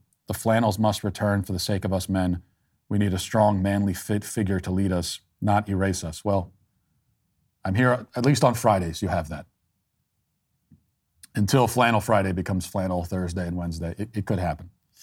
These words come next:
Uh, Courtney Gross says, "Matt, if you want a great kids show, you need to watch Bluey. Yes, it's on Disney, but, uh, I have not yet, yet come across anything that I'm worried about regarding leftist agenda propaganda.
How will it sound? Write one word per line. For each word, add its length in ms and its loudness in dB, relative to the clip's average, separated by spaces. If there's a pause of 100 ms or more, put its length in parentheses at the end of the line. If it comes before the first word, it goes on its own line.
(920)
Uh, 320 8
Courtney 480 4
Gross 340 6
says, 320 4
"Matt, 260 6
if 80 -4
you 80 4
want 160 6
a 40 4
great 320 4
kids 200 4
show, 360 4
you 120 2
need 140 6
to 80 4
watch 300 6
Bluey. 560 2
Yes, 240 6
it's 120 0
on 200 4
Disney, 420 4
but, 380 4
uh, 260 6
I 120 6
have 180 4
not 260 4
yet, 400 2
yet 320 2
come 140 0
across 320 0
anything 320 -2
that 80 0
I'm 140 2
worried 280 2
about 220 2
regarding 500 0 (500)
leftist 400 4
agenda 380 2
propaganda. 880 4